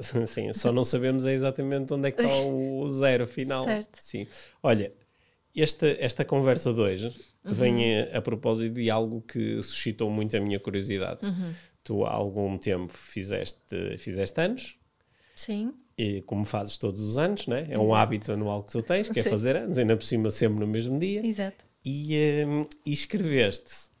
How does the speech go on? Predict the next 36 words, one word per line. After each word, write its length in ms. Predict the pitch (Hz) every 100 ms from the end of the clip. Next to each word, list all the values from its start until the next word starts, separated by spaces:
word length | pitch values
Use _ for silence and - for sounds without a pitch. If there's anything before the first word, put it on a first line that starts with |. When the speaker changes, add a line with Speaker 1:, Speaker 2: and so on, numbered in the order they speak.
| -
Speaker 1:
eh, 300 | 117 117 -
escreveste 580 | - - 139 123 95 135
um 80 | -
post, 480 | - 262 294 -
daqueles 360 | - - - 104
todos 260 | - 92 98
inspiradores, 840 | 98 - 117 147 214 220 202 190
que 80 | -
tu 100 | 107
escreves, 640 | 104 - 214 226 220 165
não 140 | 110 101
sei 160 | -
o 40 | 160
quê, 280 | 214 220 - - - - - _ -
e 320 | 156 175 180 - -
tinha 420 | - 165 160 160 160
ali 200 | 147 131
uma 180 | 120 123
referência 640 | 123 - 135 120 110 -
que 80 | -
eu 60 | 117
achei 240 | - 117
muito 260 | 107 107 113
interessante 420 | 110 - 110 104
e 40 |
fiquei 200 | 98 104
curioso 680 | - 101 95 90 - - -
Speaker 2:
Hum. 20 | 196 -
Speaker 1:
sobre 120 | -
o 20 |
que 140 | 104 -
é 20 |
que 100 | -
isso 140 | 95
queria 240 | - 90 87
dizer. 420 | 85 90 85 82